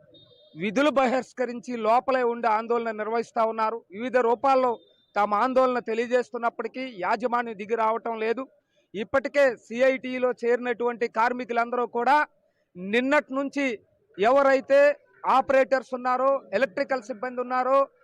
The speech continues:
రే-, రైల్వే ఉన్నారో, మెకానికల్ ఉన్నారో, ఈ రకంగా స్కిల్డ్ వర్క్ చేస్తున్నటువంటి కార్మికులతో పాటు ఎవరైతే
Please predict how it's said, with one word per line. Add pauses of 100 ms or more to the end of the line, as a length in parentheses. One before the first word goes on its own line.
(220)
రే-,
రైల్వే
ఉన్నారో,
మెకానికల్
ఉన్నారో,
ఈ
రకంగా (320)
స్కిల్డ్
వర్క్
చేస్తున్నటువంటి (760)
కార్మికులతో
పాటు (120)
ఎవరైతే